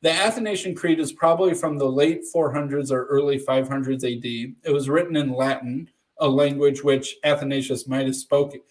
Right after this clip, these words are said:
but he never wrote in. He wrote in Greek. And so the Athanasian Creed, basically what happens, this is after Athanasius's death in three eighty-one. There's the Council of Constantinople, where the Emperor Theodosius the Great says, "No more writing creeds.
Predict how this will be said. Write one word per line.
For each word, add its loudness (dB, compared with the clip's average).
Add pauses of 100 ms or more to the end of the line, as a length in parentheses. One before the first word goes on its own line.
(140)
but 0
he -4
never 2
wrote 2
in. -12
He -10
wrote -2
in -8
Greek. -12 (560)
And -4
so 2
the 0
Athanasian -2
Creed, -2
basically 4
what 4
happens, 0
this -2
is 0
after 0
Athanasius's -2
death 0
in -6
three -2
eighty-one. -2 (300)
There's 2
the -4
Council 0
of -4
Constantinople, 0 (200)
where 4
the 0
Emperor 0
Theodosius 0
the -6
Great 2
says, 0 (260)
"No 4
more 6
writing 2
creeds. -6